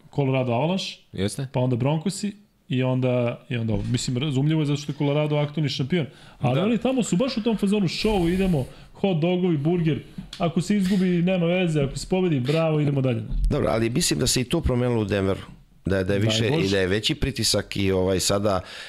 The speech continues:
Speaker 3: kako su onako prvi čitave sezone i zadnjih godina, jel tako, u uzlaznoj putanji, nekako, ovaj, i mislim da je kompletna N B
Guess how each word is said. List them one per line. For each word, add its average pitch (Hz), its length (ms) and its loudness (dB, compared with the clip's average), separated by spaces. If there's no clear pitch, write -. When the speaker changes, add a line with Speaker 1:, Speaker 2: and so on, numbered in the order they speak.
Speaker 3:
kako - 280 -4
su 90 300 0
onako 62 480 -2
prvi 95 440 -2
čitave 113 360 0
sezone 95 360 0
i 87 40 0
zadnjih 92 280 0
godina, 95 320 2
jel 90 240 2
tako, 92 280 -2
u 98 40 2
uzlaznoj 98 520 0
putanji, 101 540 0
nekako, 90 560 -2
ovaj, 98 320 2
i 98 100 2
mislim 139 320 0
da 123 100 0
je 110 200 0
kompletna 123 640 -2
N 131 140 0
B 127 60 0